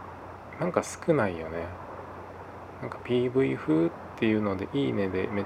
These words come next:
ちゃ一番上に上がってるやつでも、なんか、芸人さんのなんかやったりとか、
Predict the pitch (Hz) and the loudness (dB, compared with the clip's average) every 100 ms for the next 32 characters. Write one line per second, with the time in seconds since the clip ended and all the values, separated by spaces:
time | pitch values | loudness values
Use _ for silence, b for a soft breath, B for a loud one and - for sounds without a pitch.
0 | - - - 123 127 131 127 127 127 120 | -2 -2 -2 -4 4 4 6 6 6 6
1 | 120 127 - - 127 123 - 95 98 95 | 4 2 0 4 6 4 4 2 4 2
2 | 85 B B B B B - - 92 104 | 0 B B B B B -4 2 4 6
3 | 98 101 104 107 101 107 104 110 123 85 | 6 4 2 0 0 4 4 4 2 2
4 | 87 85 78 78 76 - 80 80 80 85 | 0 0 0 0 -2 -2 -2 -2 0 4
5 | 76 | 2